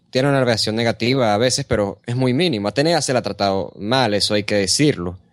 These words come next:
Pero, va, si se le ha dado ese trato, hay que hay que decirlo también porque es porque ellos se lo han buscado con algunas decisiones que han tomado.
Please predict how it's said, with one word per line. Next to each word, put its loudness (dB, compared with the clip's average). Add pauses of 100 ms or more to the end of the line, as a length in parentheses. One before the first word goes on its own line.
(680)
Pero, 0 (720)
va, 0
si 2
se 0
le 2
ha 2
dado 0
ese -2
trato, -2 (680)
hay 2
que -2 (340)
hay -2
que -2
decirlo -4
también -6
porque -4
es 0
porque 0
ellos 0
se 0
lo -2
han -4
buscado 0 (140)
con 0
algunas 2
decisiones 0
que -4
han -6
tomado. 2